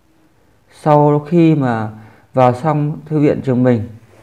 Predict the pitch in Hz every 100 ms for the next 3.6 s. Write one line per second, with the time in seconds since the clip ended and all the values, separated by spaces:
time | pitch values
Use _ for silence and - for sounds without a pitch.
0 | _ _ _ _ _ _ _ _ _ -
1 | 123 131 135 131 160 156 151 98 139 131
2 | 80 95 110 143 - 110 117 139 190 175
3 | 156 135 - 151 147